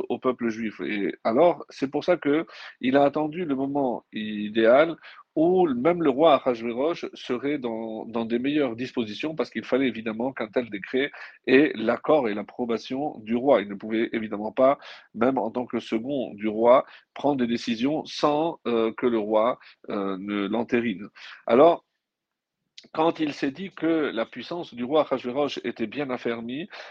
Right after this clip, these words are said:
et que, euh, tout le monde avait maintenant vu la grandeur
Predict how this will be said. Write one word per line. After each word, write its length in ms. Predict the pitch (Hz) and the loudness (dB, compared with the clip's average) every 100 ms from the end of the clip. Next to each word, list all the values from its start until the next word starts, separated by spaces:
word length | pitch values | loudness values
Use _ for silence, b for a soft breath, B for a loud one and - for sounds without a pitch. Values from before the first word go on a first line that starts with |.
| B | B
et 140 | 123 | -2
que, 140 | 123 139 | 2 4
euh, 1040 | 151 143 127 117 110 98 95 78 - - - | 4 6 4 4 2 0 0 -2 -4 -8 -10
tout 140 | - 175 | -4 -2
le 100 | 151 | -2
monde 480 | 143 165 131 113 - | -2 -2 0 -2 0
avait 340 | 120 113 143 | -2 0 -2
maintenant 560 | 131 120 117 127 131 131 | -2 -4 -4 -4 -2 0
vu 520 | 123 107 - 147 151 107 B B - | 0 0 0 0 2 -2 B B -8
la 200 | 110 117 | 0 0
grandeur 800 | 110 127 156 151 165 151 117 | 2 0 0 2 4 4 2